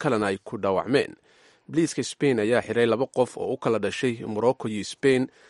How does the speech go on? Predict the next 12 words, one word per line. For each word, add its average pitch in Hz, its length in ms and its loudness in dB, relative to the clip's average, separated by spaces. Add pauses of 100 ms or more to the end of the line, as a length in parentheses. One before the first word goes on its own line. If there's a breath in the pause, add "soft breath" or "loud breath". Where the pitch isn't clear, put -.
(180 soft breath)
laakiin 120 400 0
aanay 120 240 0
ilaa 117 180 2
iyo 135 140 4
hadda 95 400 -2
caddayn 110 340 0
sida 120 300 -2
ay 95 80 0
ugu 123 120 0
lug 123 200 -2
yeesheen 104 480 -2
weerarkaas. 104 680 0